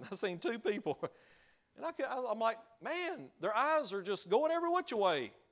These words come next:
to avoid looking at me." And I, you know how I am. Hey, I'll walk right in the middle of that. I'll walk right in the middle of it. You try to avoid me, I, I'll play a game with you.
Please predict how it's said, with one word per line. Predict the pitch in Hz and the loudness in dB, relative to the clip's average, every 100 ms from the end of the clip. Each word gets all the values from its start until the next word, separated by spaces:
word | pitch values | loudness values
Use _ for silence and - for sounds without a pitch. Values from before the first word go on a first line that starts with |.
| - | 2
to | 196 | 2
avoid | 175 214 262 247 | 6 6 6 6
looking | 339 262 | 2 0
at | 220 185 | -4 -2
me." | 175 123 - _ _ _ _ - | -2 -2 -10 _ _ _ _ -10
And | 196 | -8
I, | - | -4
you | 254 | 0
know | 294 | 4
how | 208 262 | 6 6
I | 269 | 6
am. | 208 170 | 2 4
Hey, | 214 | 6
I'll | 214 202 | 8 6
walk | 160 170 | 4 4
right | 170 202 | 2 2
in | |
the | 175 | 0
middle | 156 131 | -2 0
of | |
that. | 139 131 - - - - - - - - _ _ _ _ _ _ _ _ _ _ | -2 -4 -10 -20 -20 -20 -20 -20 -20 -20 _ _ _ _ _ _ _ _ _ _
I'll | - 202 175 | -2 2 2
walk | 151 147 139 | 4 2 2
right | 143 139 | 0 -2
in | 135 | -2
the | |
middle | 127 113 | -6 -4
of | 107 | -6
it. | 143 | -10
You | 202 | -6
try | 185 170 | 0 0
to | |
avoid | 147 156 151 | 0 -2 -2
me, | 151 147 143 - | -4 -6 -8 -10
I, | 139 151 127 | -10 -10 -6
I'll | 143 | -8
play | 139 117 | -6 -6
a | |
game | 107 123 117 | -6 -8 -8
with | 101 120 | -12 -12
you. | 110 | -12